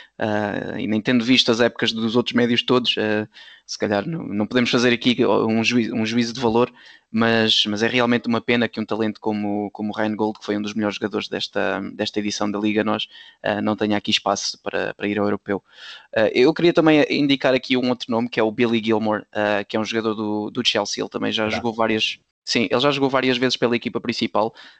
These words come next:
Speaker 1: Ah, eu, eu também vi muitas vezes, ahm, os jogos da Youth League, ah, e ele, e ele era um, um patrão naquele meio campo. Ah, portanto, também um jogador que, que, que indico para, para quem quiser acompanhar. Não sei se ele vai ter muito tempo de jogo,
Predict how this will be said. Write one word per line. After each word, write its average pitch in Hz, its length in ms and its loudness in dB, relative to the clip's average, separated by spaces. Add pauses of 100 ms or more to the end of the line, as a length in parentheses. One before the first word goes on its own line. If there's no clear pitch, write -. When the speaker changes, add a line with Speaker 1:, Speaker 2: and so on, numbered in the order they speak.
Speaker 1:
Ah, 104 340 2
eu, 113 440 2
eu 117 360 0
também 120 320 0
vi 135 320 4
muitas 131 380 2
vezes, 127 580 0
ahm, 120 680 0
os 120 100 -4
jogos 123 220 0
da 135 100 0
Youth 123 240 0
League, 120 260 0 (440)
ah, 104 340 2 (120)
e 110 220 0
ele, 110 240 -2
e 110 80 -2
ele 110 140 2
era 110 80 2
um, 110 360 -2
um 113 60 -4
patrão 120 320 0
naquele 113 300 0
meio 110 220 0
campo. 113 320 -2 (480)
Ah, 101 220 -6
portanto, - 240 -8
também 110 400 -2
um 117 100 -4
jogador 110 320 -2
que, 107 460 -6
que, 95 380 -10
que 107 120 -10
indico 107 360 -6
para, 101 400 -6
para - 120 -14
quem 104 120 -6
quiser 101 320 -2
acompanhar. 107 480 -2
Não 110 100 0
sei 135 160 0
se - 80 0
ele 120 80 2
vai 120 100 0
ter 120 140 0
muito 117 220 0
tempo 110 240 -2
de - 80 -4
jogo, 110 260 2